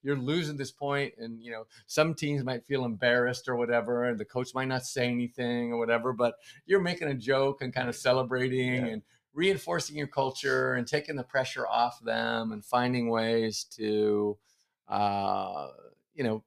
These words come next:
Speaker 1: keep things positive, even when for some coaches, they'd be, "Oh,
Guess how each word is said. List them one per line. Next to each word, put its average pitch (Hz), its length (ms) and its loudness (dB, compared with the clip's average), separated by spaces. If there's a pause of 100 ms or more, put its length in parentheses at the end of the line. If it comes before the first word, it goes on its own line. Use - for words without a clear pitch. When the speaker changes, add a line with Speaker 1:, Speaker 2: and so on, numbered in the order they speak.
(140)
Speaker 1:
keep - 260 -8
things 143 220 2
positive, 117 640 4
even 139 440 2
when 123 320 4
for 120 160 -2
some 147 240 2
coaches, 120 340 0
they'd 135 140 -2
be, - 80 -4 (100)
"Oh, 339 460 12